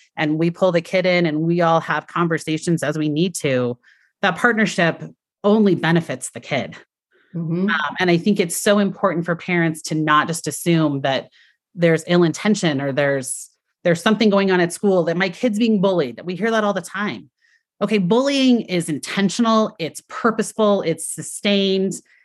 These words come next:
Speaker 1: And so a lot of time, like, your kid didn't get along on the playground.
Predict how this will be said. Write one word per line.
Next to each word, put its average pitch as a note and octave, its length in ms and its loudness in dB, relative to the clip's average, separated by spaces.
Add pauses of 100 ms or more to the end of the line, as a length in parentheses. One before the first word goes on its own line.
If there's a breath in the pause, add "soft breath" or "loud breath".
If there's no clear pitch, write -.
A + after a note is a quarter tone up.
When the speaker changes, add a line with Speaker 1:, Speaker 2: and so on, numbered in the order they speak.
(180 soft breath)
Speaker 1:
And A3 160 0
so A3+ 300 2
a A3 80 4
lot A#3+ 180 4
of C#4 120 0
time, G#3 200 -2
like, F3+ 440 -2
your F#3 140 -6
kid G#3+ 280 -2
didn't G#3+ 180 2
get F#3+ 100 2
along F3 300 2
on F#3 60 0
the C#3+ 80 -4
playground. C#3 580 -6